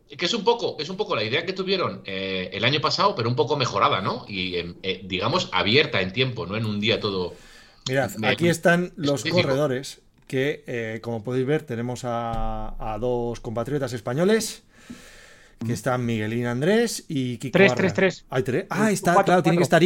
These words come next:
Speaker 2: Iker,
Speaker 3: cuatro.
Speaker 2: ¿no? ¿Y dónde está, tío?
Speaker 3: Y Martín Goicoechea.
Speaker 2: Hostia.
Speaker 1: Anda, mira.
Speaker 2: ¿Y por qué no los veo aquí, tío? Ah, porque están más abajo,
Speaker 3: Eh, debe
Speaker 2: ¿no?
Speaker 3: estar a la siguiente página, Iker. Creo.
Speaker 2: A ver, sí,
Speaker 3: Diría,
Speaker 2: Iker
Speaker 3: ¿eh?
Speaker 2: Murel, efectivamente, aquí está. Bien, bien.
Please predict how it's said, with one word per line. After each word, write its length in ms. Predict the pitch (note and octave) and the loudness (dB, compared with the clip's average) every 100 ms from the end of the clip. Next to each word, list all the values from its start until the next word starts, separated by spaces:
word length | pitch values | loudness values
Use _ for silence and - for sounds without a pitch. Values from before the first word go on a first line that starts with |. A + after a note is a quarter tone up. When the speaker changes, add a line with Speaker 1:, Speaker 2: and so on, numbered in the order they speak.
| G3+ | 6
Speaker 2:
Iker, 120 | E3 | 4
Speaker 3:
cuatro. 80 | D3 | 4
Speaker 2:
¿no? 220 | G#3+ - - _ | 0 -4 -14 _
¿Y 80 | B2+ | -8
dónde 220 | B2 A#2 | -6 -6
está, 200 | - D#3 | -6 -6
tío? 120 | C3+ | 0
Speaker 3:
Y 240 | D#3+ E3 D#3 | 4 4 4
Martín 260 | D#3+ E3+ | 0 2
Goicoechea. 640 | F3 F3+ F3 - E3 A2+ - _ _ | 2 4 2 2 0 -2 -8 _ _
Speaker 2:
Hostia. 180 | G#2+ B2+ | -2 0
Speaker 1:
Anda, 180 | A#3+ F#3 | 2 2
mira. 340 | - C#4+ - | 0 -2 -4
Speaker 2:
¿Y 100 | - | -6
por 120 | A2 A2 | -8 -6
qué 80 | |
no 80 | A2 G#2+ | -6 -6
los 60 | |
veo 100 | G#2 | -6
aquí, 160 | A2 C#3 | -6 -8
tío? 240 | A2+ D3 - | -8 -10 -10
Ah, 160 | B2+ A2 | -10 -8
porque 140 | G2+ | -10
están 160 | - A2+ | -10 -10
más 120 | G2+ | -10
abajo, 160 | G2 G3 | -8 -4
Speaker 3:
Eh, 40 | |
debe 120 | G3 | 0
Speaker 2:
¿no? 60 | F#3+ | 0
Speaker 3:
estar 180 | E3 G3 | 2 2
a 40 | |
la 40 | |
siguiente 220 | F3+ F#3+ F3 | 2 -2 -4
página, 320 | E3 D#3 D3 | -4 -4 -8
Iker. 320 | C#3 C3 A#2 _ _ _ _ _ _ | -8 -10 -14 _ _ _ _ _ _
Creo. 240 | C3 A2+ - _ _ _ _ | -12 -12 -18 _ _ _ _
Speaker 2:
A 140 | - A#2+ | -12 -8
ver, 120 | C3 | -4
sí, 220 | C3+ A#2 | 0 0
Speaker 3:
Diría, 240 | C#3+ D#3+ | 0 0
Speaker 2:
Iker 140 | B2+ C3+ | 2 2
Speaker 3:
¿eh? 20 | |
Speaker 2:
Murel, 420 | C#3 D3+ D#3+ E3+ | 4 4 4 0
efectivamente, 460 | E3 C3 A#2+ A#2 A2 | -4 -8 -6 -4 -4
aquí 100 | G#2+ | -6
está. 280 | G#2 G#2+ G2+ _ _ _ _ - - - - - | -8 -12 -16 _ _ _ _ -20 -18 -18 -18 -8
Bien, 200 | B2 A2 | -6 -4
bien. 160 | A#2+ | -6